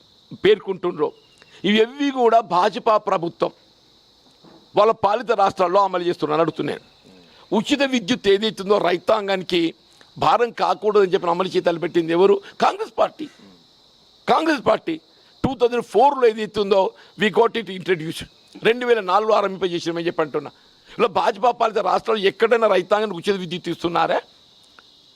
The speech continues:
ఇలా రై-, రుణమాఫీ మేము రెండు వేల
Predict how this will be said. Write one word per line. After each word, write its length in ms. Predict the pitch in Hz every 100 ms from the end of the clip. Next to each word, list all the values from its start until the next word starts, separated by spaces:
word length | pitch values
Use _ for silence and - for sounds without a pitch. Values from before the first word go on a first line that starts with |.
| _ _ _ -
ఇలా 100 | 226 196
రై-, 160 | 202 -
రుణమాఫీ 500 | 190 254 247 240 196 156 _ _ _ -
మేము 120 | 220
రెండు 160 | 208 247
వేల 100 | 262